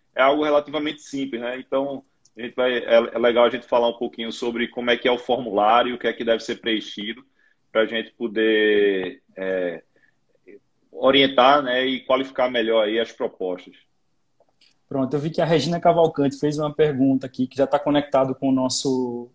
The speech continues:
Speaker 2: com o nosso papo de hoje. Ela tá perguntando como é que faz, onde é que ela encontra um passo a passo pra submeter. E aí a gente já deu a dica, né? É no site do, do sebrae, que é focado em inovação aberta, né? Que é o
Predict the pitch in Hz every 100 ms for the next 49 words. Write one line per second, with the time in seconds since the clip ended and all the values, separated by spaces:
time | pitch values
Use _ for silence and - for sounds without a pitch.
0 | _ - 131 131 127 135 123 120 139 151
1 | 143 135 123 135 156 - _ _ _ -
2 | 135 147 151 156 139 156 147 151 151 -
3 | 135 123 - - - _ 131 135 135 151
4 | 143 151 143 147 143 151 160 147 139 143
5 | 139 - 139 147 143 123 120 117 120 131
6 | 135 135 143 156 180 143 135 127 127 151
7 | _ _ _ _ - 127 147 - 147 160
8 | 165 160 160 160 147 139 143 139 - 151
9 | 131 135 151 151 151 - 170 147 165 165
10 | 165 160 - 156 143 120 131 143 135 131
11 | 135 127